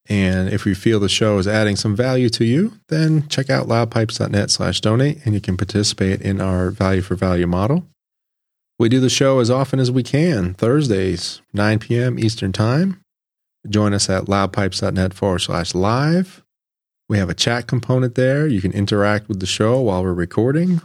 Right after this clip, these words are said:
or just talk amongst yourselves. Follow us on the Mixlr app, and you'll be notified when we go live.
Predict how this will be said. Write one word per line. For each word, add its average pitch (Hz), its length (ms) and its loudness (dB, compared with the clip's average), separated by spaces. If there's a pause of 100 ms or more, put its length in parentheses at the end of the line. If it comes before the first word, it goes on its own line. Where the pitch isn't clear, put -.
or 95 300 -2
just 92 360 -8
talk 92 380 -4
amongst 87 320 -2
yourselves. 165 640 -2 (800)
Follow 123 240 0
us 117 120 0
on 117 160 0
the 101 60 0
Mixlr 117 440 0
app, 143 300 0
and 113 100 -2
you'll 107 100 2
be 104 80 2
notified 101 640 0 (260)
when 98 320 -2
we 101 100 -4
go 117 140 -2
live. 143 480 -6